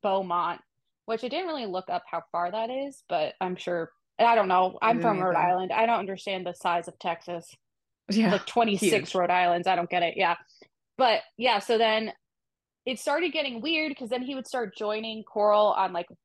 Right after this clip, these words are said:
Speaker 1: regular trips to South Texas to go to the beach
Speaker 2: Like,
Speaker 1: with
Speaker 2: what? Can you
Speaker 1: other
Speaker 2: imagine?
Speaker 1: young kids.
Speaker 2: He's
Speaker 1: Yeah.
Speaker 2: just, yeah, no.
Speaker 1: Yeah,
Speaker 2: No.
Speaker 1: and I guess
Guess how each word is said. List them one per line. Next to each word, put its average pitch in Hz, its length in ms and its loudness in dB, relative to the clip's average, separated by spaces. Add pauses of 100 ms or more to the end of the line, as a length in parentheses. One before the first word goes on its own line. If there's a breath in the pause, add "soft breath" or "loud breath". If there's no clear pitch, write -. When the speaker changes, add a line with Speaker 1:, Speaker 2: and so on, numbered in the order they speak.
(160)
Speaker 1:
regular 226 600 -2
trips 220 480 -8
to 233 100 -2
South 208 380 0
Texas 214 600 -4
to 208 80 -4
go 202 140 -2
to 196 100 0
the 175 200 -4
beach 220 760 -2 (640)
Speaker 2:
Like, 190 180 -6
Speaker 1:
with 170 120 -6
Speaker 2:
what? 196 180 2 (240)
Can 269 140 8
you 254 80 6
Speaker 1:
other 240 80 8
Speaker 2:
imagine? 226 160 4
Speaker 1:
young 240 280 2
kids. 247 640 0
Speaker 2:
He's 220 60 -8
Speaker 1:
Yeah. 202 320 -2 (340)
Speaker 2:
just, 190 220 -10 (480)
yeah, 175 280 -2 (260)
no. 165 120 -4 (640)
Speaker 1:
Yeah, 202 200 0
Speaker 2:
No. 180 120 -4
Speaker 1:
and 208 80 -8
I 214 80 -4
guess 220 520 -2